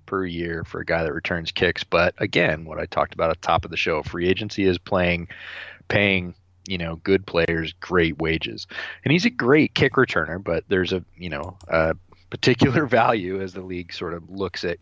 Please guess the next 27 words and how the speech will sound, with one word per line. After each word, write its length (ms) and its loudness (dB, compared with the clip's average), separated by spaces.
kicks 380 2
and 280 -8
talking 300 2
about 300 -2
eliminating 520 -4
kick 200 -6
returns 400 -6
and 80 -6
everything 280 -4
else, 240 -4
where 100 2
kick 260 0
returners' 380 0
values 420 2
are 60 -6
definitely 420 -4
going 280 -4
down. 300 -2
It's 180 -12
not 180 2
an 80 -4
equal 300 -8
third 400 -2
to 80 0
offense 440 0
or 60 -8
defense. 460 -8